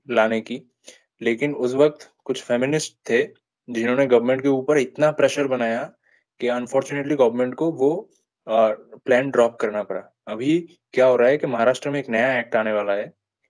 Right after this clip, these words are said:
पास होगा कि नहीं होगा वो तो नहीं मालूम, लेकिन, अ, अभी डिस्कशन चल रही है उसके ऊपर, रिव्यू कमेटी को भेजा गया है उसको, शक्ति एक्ट है उसका नाम। उसमें ऐसे-ऐसे प्रोविजंस डाले हुए हैं, जैसे, अम, रेप केसेस,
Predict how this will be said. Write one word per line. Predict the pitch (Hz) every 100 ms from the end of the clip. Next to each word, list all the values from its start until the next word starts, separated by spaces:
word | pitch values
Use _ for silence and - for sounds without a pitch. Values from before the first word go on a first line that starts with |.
| _ _ -
पास | 123 127
होगा | 131 151
कि | 160
नहीं | 156
होगा | 156 156
वो | 143
तो | 151
नहीं | 156
मालूम, | 147 117 135 127
लेकिन, | 123 120 147
अ, | - - 113 110 - 110
अभी | 123 131
डिस्कशन | 123 131 127
चल | 120 127
रही | 123 117
है | 120
उसके | 120 -
ऊपर, | 120 120 151
रिव्यू | 120 113 120
कमेटी | 117 117 117
को | 110 160 - _ _ _ 120
भेजा | 117 120 123
गया | 117 110
है | 107
उसको, | 101 - 104
शक्ति | - 120 - 147
एक्ट | 131 123 127
है | 117
उसका | - 110
नाम। | 104 107 - _ _ _ _ _
उसमें | 123 - 143
ऐसे-ऐसे | 120 147 151
प्रोविजंस | 156 139 143 156 135
डाले | 110 110 139
हुए | 131 110
हैं, | 101 - _ _ _ _ _ _
जैसे, | 113 110 131 113 - _ _
अम, | 117 107 107 110 _ _ 110
रेप | 113 117 139
केसेस, | 123 131 131 -